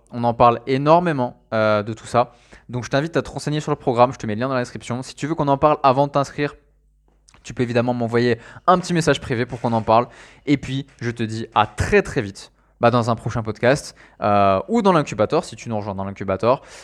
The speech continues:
ou dans une autre formation, ou dans un <laughs> n'importe, sur n'importe quel réseau, on s'en tape. Dans tous les cas, j'ai plaisir à échanger avec chacun d'entre vous.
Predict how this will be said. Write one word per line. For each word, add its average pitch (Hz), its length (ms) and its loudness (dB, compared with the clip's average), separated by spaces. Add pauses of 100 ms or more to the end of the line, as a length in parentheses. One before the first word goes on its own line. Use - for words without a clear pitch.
(140)
ou 156 280 0
dans 131 100 0
une 117 160 -4
autre 117 80 -2
formation, 113 580 -4
ou 123 60 -8
dans 107 220 -4
un 90 260 -6 (360)
<laughs> - 380 -6
n'importe, - 580 -2 (280)
sur - 160 -2
n'importe 131 300 2
quel 131 100 2
réseau, 117 400 0
on 180 140 -2
s'en 156 180 0
tape. 170 340 4 (280)
Dans 151 100 0
tous 165 100 -2
les 165 120 4
cas, 156 140 4
j'ai 127 140 0
plaisir 151 360 2
à 143 60 6
échanger 131 280 0
avec 117 160 0
chacun 143 280 -2
d'entre 131 260 -4
vous. 123 260 -2